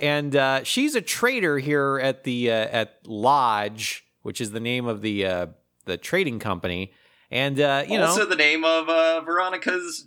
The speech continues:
Speaker 2: evil dad on last
Speaker 1: Yeah.
Speaker 2: week's episode.
Speaker 1: Oh, you're right. Maybe this is the, the common bond. We, every, every single, every single character, every single movie has a character named Mister Lodge in it. Or we
Speaker 2: Yeah.
Speaker 1: just watch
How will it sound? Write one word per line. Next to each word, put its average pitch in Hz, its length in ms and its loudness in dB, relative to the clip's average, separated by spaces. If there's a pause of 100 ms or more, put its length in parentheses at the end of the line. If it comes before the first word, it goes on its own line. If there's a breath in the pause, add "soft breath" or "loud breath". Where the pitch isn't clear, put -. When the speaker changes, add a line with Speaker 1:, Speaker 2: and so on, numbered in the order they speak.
(140)
Speaker 2:
evil 175 340 -4
dad 170 440 2
on 104 400 -2
last 127 280 2
Speaker 1:
Yeah. 135 160 4
Speaker 2:
week's 107 140 -4
episode. 147 500 2
Speaker 1:
Oh, 107 60 -4
you're 110 180 -2
right. 139 460 0
Maybe 143 300 -2
this 143 280 -2
is 165 200 -8
the, 117 380 0
the 117 80 -10
common 113 400 -2
bond. 98 380 -2
We, 107 260 -6
every, 151 360 -2 (100)
every 151 240 0
single, 139 640 -2 (800)
every 165 200 2
single 143 500 0
character, 120 880 0 (480)
every 151 160 2
single 160 220 0
movie 156 260 2
has 135 100 0
a 120 60 -6
character 139 320 0
named 117 140 -2
Mister 143 260 -4
Lodge 110 560 -2
in 78 100 -12
it. 76 200 -14 (500)
Or 151 140 2
we 214 80 4
Speaker 2:
Yeah. - 80 4
Speaker 1:
just 190 140 -2
watch 165 300 0